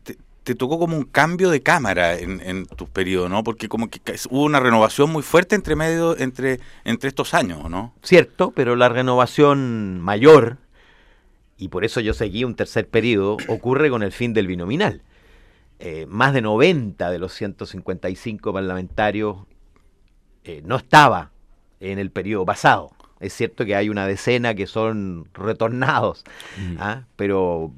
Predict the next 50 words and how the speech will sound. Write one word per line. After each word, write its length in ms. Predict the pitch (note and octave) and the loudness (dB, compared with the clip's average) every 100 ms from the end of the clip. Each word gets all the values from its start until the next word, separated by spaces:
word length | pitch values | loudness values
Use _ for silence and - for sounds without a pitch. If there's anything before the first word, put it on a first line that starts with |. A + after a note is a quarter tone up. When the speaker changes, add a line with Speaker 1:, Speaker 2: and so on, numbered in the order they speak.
| - | -6
Speaker 1:
Entró 300 | A#2+ A#2 C3+ | -4 2 4
una 120 | D#3 | 4
Speaker 2:
ochenta. 260 | A#2+ A#2+ A#2+ | 4 0 -2
Speaker 1:
gen-, 20 | |
entró 220 | A2 B2 | 0 2
una 100 | A#2 | 2
generación 480 | A2+ G#2 F#2+ - G#2 | 0 -4 -2 -2 0
Speaker 2:
Entró 160 | C#3 | 2
Speaker 1:
nueva. 160 | A#2 - | 4 4
Speaker 2:
una 160 | D3 B2+ | 2 -2
generación 580 | A2+ G2 F#2+ D3 D3+ | -4 -4 0 0 2
nueva 680 | D#3 D#3+ E3+ D3+ D3 E3+ - _ | 2 2 2 2 2 0 -8 _
y 320 | A#2 C3 F3 | -2 0 4
además 500 | F#3+ B2+ G#2+ B2 F3 - | 4 4 2 0 -2 -6
se 320 | - - A#2 | -20 -10 -6
rompió 440 | G2 G#2 G#2 C#3+ D#3+ | -6 -6 -4 2 2
el 80 | C#3+ | 2
binominal 580 | C#3 C3 B2+ D#3+ F3 | 0 -2 0 0 0
desde 200 | D#3+ C3 | -2 -6
el 40 | B2 | -8
punto 340 | - - C3 | -12 -8 -4
de 60 | C#3+ | -4
vista 140 | C#3 | -2
Speaker 1:
Ya, 60 | C3 | -4
y, 60 | B2 | -4
Speaker 2:
electoral 380 | A2+ C3 D3 | 0 4 4
y 40 | C#3 | 4
político. 480 | C3+ E4+ - F#2+ G2+ | 2 0 0 -6 -14
Speaker 1:
¿y 60 | |
qué 200 | - D3+ | -8 -8
significó 460 | C#3 D3+ C3 B2 A#2+ | -8 -10 -10 -8 -10
este 180 | - G2 | -8 -6
cambio? 320 | F#2+ F2+ E2 | -6 -6 -10
¿Cómo 360 | G2+ A2 G#2+ | -8 -6 -6
tú 200 | F2+ G#2+ F2 | -10 -16 -12
viste 360 | F#2+ A#2+ A2+ | -8 -8 -6
un, 200 | A2 G2+ | -6 -8
un 360 | G#2 G#2 G#2 G2+ | -10 -10 -8 -6
nuevo 320 | G#2+ G#2 F#2 | -4 -4 -4
tono, 360 | - A#2+ B2+ B2+ | -4 -4 -2 -4
nuevos 360 | G#2 G2+ F2 | -4 -6 -8
temas? 520 | - A2 A2+ A#2 A2+ | -8 -6 -4 -4 -4
¿Aquí 220 | G2 - G#2 | -6 -6 -6
mutó 320 | F#2+ - B2+ | -4 0 2
la 160 | C3+ | 2
cosa 400 | C3 D#3+ - D#3 | 0 -4 -6 -8
o? 140 | A2+ A#2 | -6 -4
Speaker 2:
Mutó, 500 | C3+ D#3 - D#3+ C#3+ | 0 2 8 8 8
fíjate, 420 | A2 E2+ F2 F#2+ | 2 -6 -6 -4
mutó 720 | A2+ C3+ - E3 F#3+ G3+ | -2 -2 2 2 4 2